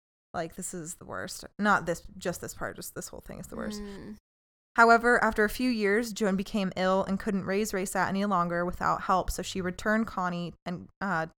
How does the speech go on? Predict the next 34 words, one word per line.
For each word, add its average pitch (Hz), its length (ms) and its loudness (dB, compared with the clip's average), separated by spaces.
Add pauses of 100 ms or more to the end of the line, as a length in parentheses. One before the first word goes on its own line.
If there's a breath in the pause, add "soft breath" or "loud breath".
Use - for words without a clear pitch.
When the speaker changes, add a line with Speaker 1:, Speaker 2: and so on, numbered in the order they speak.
(260)
Speaker 1:
she 233 120 -2
returned 254 520 0
her 214 140 -2
to 233 280 -4
Connie 185 380 0
and 175 120 -4
Connie's 170 360 -4
husband, 165 440 -2 (460 loud breath)
Raymond 180 380 2
Jefferson. - 680 -6
Speaker 2:
Oh. - 800 -12 (260)
Speaker 1:
Yeah. - 180 -8 (360)
Uh, 196 320 2
the 208 120 2
last 220 280 10
time 302 220 2
Joan 196 220 0
had 214 160 0
seen 208 260 0
Raysat 180 460 -2
was 185 120 -8
on 180 180 -6
Easter 196 280 -4
Sunday 180 460 -2
when 180 120 -2
the 180 60 -4
family 180 340 -2
had 180 220 -6 (140)
all 190 120 2
been 180 140 -2
at - 120 -8
church - 300 -2
together. - 480 -8 (640)
Um, 175 420 4